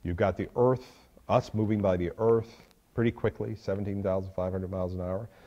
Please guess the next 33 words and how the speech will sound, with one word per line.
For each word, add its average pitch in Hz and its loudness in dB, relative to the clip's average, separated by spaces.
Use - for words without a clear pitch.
You 90 0
got 104 4
this 98 0
sensation 98 0
that 85 -2
since 117 -2
you're 101 -2
outside 110 0
of 90 -4
the 87 -4
vehicle, 90 -2
that 92 -2
somehow 110 2
gravity 92 0
is 78 -6
gonna 82 -6
pull 101 2
you 80 -2
down, 73 -6
that 76 -12
you're 78 -10
falling. 78 -2
So - -6
once 147 -2
you 135 2
got 107 0
through 92 -4
that, 92 -2
we 92 -2
were 87 -2
able 87 -4
to 82 -8
do, 85 -6